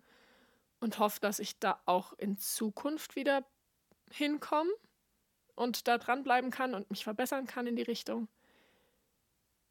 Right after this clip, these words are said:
Und damit würd ich für heute auch die sehr, sehr, sehr kurze Folge schon wieder beenden,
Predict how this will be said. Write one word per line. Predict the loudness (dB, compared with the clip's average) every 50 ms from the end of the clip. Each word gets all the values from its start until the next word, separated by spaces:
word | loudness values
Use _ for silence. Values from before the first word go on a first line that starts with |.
| _ _ _ _ _ _ _ _ 0
Und | 0 0 0 _ _ _ -2
damit | 2 2 4 4 4 2 2 2 2
würd | 2 2 2
ich | 0 -2 -4 0 0
für | 2 4 6
heute | 6 6 6 4 4 4
auch | 2 2 -2
die | -4 -4 -4 -2
sehr, | 0 2 4 4 4 4
sehr, | 2 0 2 4 4 6 6 4 2 0 -4
sehr | -8 -6 -2 2 4 6 6 4 4
kurze | 2 0 2 2 2 2 2 -2 -4 -2
Folge | 0 2 4 4 4 2 0 -2
schon | -2 -2 -2 -2 0
wieder | 0 0 0 0
beenden, | 0 0 0 0 0 0 -2 -4 -4 -4 -4